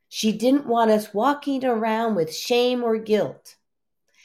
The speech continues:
She didn't want us to carry that on our shoulders. She didn't want us to have that vibration in our bodies and in our mind." And so thank you, Susan, for ha-, for being so wise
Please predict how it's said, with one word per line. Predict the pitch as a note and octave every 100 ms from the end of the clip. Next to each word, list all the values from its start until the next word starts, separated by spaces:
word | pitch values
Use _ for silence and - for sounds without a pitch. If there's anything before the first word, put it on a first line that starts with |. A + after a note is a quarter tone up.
| _
She | - G#3+
didn't | A#3+ A#3+
want | A#3+ A#3
us | A#3 -
to | F3+
carry | - - E4 D#4+ D4+ C#4 A#3
that | G3+ F3+ F3+
on | - G3 G3+
our | - F3+
shoulders. | F3 G3+ G3 F#3 C3 B2+ - - _ _ - -
She | - B3 A#3+
didn't | B3 A#3+
want | B3 B3
us | A#3 A#3
to |
have | G3+ G#3+ G#3+
that | G3+ F#3+
vibration | F#3+ F#3 A3 B3 C4 - F3+ D#3+
in | - F3+
our | E3+ E3
bodies | F3+ F3+ F3+ F3 E3
and | D#3
in | D3
our | D3 D3
mind." | C3+ - - - _ _ _ _ _ _ _ _ _ _ _ _ _ _ _ _ _ _ _ -
And | F#3+ G3+
so | G#3
thank | G3+ B3 A#3+ A3+
you, | G#3+
Susan, | G#3 A3+ A#3 G#3+ - - _ _ _ _ _ _ _ _ _ _
for | F#3+
ha-, | F3 F#3+ -
for | G3
being | E3+ A3+ A3+ G#3+
so | G#3+ G3
wise | F#3 F#3 F3 E3 - -